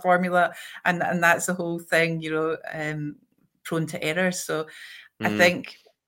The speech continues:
Speaker 1: yeah, you, you're, you're a hundred percent right. I mean, who would manage
Speaker 2: And,
Speaker 1: their own
Speaker 2: and
Speaker 1: finances on a spreadsheet? <laughs>
Speaker 2: And a-, adding on to that, if they're not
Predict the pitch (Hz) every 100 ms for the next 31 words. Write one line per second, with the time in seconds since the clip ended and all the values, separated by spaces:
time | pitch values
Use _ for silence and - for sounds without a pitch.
0 | - 165 170 170 - - 160 - 165 165
1 | 170 175 190 - - 139 135 143 175 -
2 | - _ 165 165 - _ 180 170 175 -
3 | - 156 156 151 151 147 147 143 156 160
4 | 185 202 - 156 - 160 185 - - 247
5 | - 277 269 - _ _ _ _ - -
6 | _ - 143 143 - 151 131 117 151 180
7 | 110 90 92 - - - 135 - 113 120
8 | 143